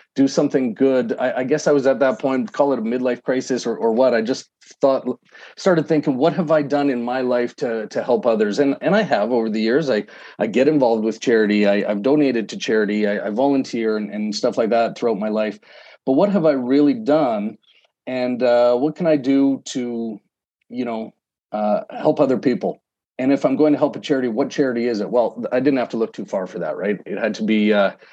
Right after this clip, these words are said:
had to be Alberta Lung because, um, you know, my father had idiopathic pulmonary fibrosis, but through this whole process that we talked about and learning everything over the years, I was stunned to realize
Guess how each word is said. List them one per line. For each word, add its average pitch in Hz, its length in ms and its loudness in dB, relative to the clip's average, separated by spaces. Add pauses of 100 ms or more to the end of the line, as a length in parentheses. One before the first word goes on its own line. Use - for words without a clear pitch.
(280)
had 175 140 2
to 151 60 -6
be 170 120 4
Alberta 151 260 4
Lung 139 260 4
because, 127 480 0
um, 127 420 2
you 143 100 0
know, 139 100 2
my 135 180 2
father 170 320 2
had 135 380 -2
idiopathic 127 520 -6
pulmonary 120 340 -4
fibrosis, 107 680 -6
but 104 200 -6
through 156 200 0
this 147 160 2
whole 143 160 2
process 127 440 0
that 120 100 0
we 107 80 -4
talked 113 300 -2
about 113 260 0
and 110 160 -6
learning 123 340 -2
everything 113 380 -4
over 110 160 -4
the 101 100 -4
years, 110 340 -2 (840)
I 151 400 4
was 127 260 -2
stunned 180 720 -4 (260)
to 156 120 -4
realize 120 880 0